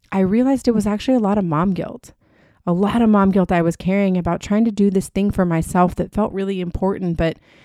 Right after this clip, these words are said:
how do I do that as a new mom? And, and am I letting someone down? And if I didn't have the space of the retreat to, like, work through all of that, I would still be carrying it with me. And now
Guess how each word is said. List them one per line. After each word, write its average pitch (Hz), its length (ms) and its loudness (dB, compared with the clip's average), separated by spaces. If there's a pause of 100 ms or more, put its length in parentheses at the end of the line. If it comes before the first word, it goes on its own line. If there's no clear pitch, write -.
(180)
how 214 180 0
do 233 120 2
I 202 100 2
do 220 160 4
that 208 160 2
as 190 120 2
a 180 80 2
new 175 140 4
mom? 208 400 4
And, 170 220 2
and 170 120 -2
am 165 80 0
I 170 80 0
letting 220 300 0
someone 185 340 0
down? 196 420 0
And 165 260 0 (560)
if 190 140 -2
I 220 100 4
didn't 226 200 0
have 269 180 -2
the 269 100 2
space - 340 -4
of 196 120 -6
the 175 80 -4
retreat 175 440 -4
to, 180 140 -6
like, 170 200 -8
work 160 320 -4
through 214 280 2
all 208 220 2
of 214 120 -2
that, 208 400 -4 (440)
I 202 100 2
would 226 140 4
still - 160 -2
be 269 120 0
carrying 202 320 -2
it 190 100 -6
with - 200 -4
me. 175 180 -2
And 170 200 0
now 214 400 0